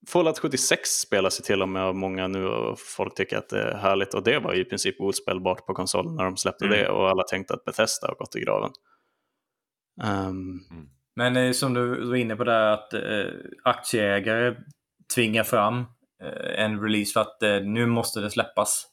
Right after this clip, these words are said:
Speaker 2: Eh, och
Speaker 1: Mm.
Speaker 2: vi kan inte utesluta P S fyra för den är störst, så, eh, nu är det bara att släppa.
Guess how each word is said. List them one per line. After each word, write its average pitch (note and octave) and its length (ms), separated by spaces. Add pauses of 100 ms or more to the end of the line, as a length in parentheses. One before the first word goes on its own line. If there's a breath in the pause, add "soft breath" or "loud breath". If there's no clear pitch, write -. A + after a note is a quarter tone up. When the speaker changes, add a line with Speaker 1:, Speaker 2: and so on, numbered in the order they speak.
Speaker 2:
Eh, F#2 380
och - 300
Speaker 1:
Mm. G#2+ 100
Speaker 2:
vi A2 80
kan A#2 160
inte A#2 260
utesluta A2 560
P G#2+ 160
S G#2 160
fyra G2+ 260
för - 100
den G2 140
är G2+ 60
störst, - 380
så, G#2+ 380
eh, G2 200
nu G2+ 80
är G#2 40
det G#2+ 60
bara G#2 100
att - 80
släppa. - 440